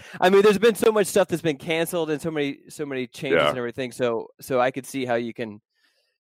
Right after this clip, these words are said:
Speaker 2: miss some of this. And I think, um, there's already been a state, I think it was, like, Kansas or something, that's come out and said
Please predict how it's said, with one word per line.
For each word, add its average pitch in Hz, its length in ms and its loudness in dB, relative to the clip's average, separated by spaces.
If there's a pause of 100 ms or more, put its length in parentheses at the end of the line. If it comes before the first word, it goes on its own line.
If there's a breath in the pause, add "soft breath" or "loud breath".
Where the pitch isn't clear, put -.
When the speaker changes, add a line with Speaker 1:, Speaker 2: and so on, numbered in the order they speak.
Speaker 2:
miss 135 180 0
some 123 180 -2
of 107 80 -2
this. 110 140 -2
And 127 100 -2
I 123 60 2
think, - 380 -4
um, 120 540 -2 (120)
there's 131 160 0
already 147 220 0
been 139 160 -2
a 120 80 0
state, - 420 -8
I - 20 -18
think - 200 -14
it - 20 -12
was, 120 140 -14
like, 110 140 -12
Kansas 117 520 -12
or 107 60 -14
something, 104 280 -12
that's 101 160 -6
come 113 220 -6
out 104 160 -2
and 104 100 -14
said 104 380 -2